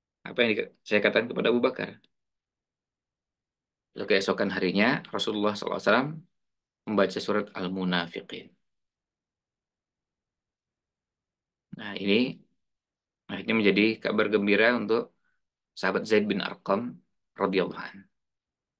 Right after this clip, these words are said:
Ya, kemudian Rasul Shallallahu Alaihi Wasallam memanggil mereka, lalu minta mereka untuk memohon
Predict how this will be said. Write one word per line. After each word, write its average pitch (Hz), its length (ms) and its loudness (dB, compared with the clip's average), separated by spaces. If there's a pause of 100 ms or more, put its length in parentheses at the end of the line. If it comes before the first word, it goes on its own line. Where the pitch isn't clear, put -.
(2250)
Ya, 95 100 -6
kemudian 95 720 0
Rasul 117 480 0
Shallallahu 101 560 -2
Alaihi 85 220 -4
Wasallam 98 340 0 (1500)
memanggil 101 320 2
mereka, 95 380 2 (3250)
lalu 104 460 4 (100)
minta 113 300 0
mereka 98 420 0
untuk 92 460 -4 (600)
memohon 98 360 -4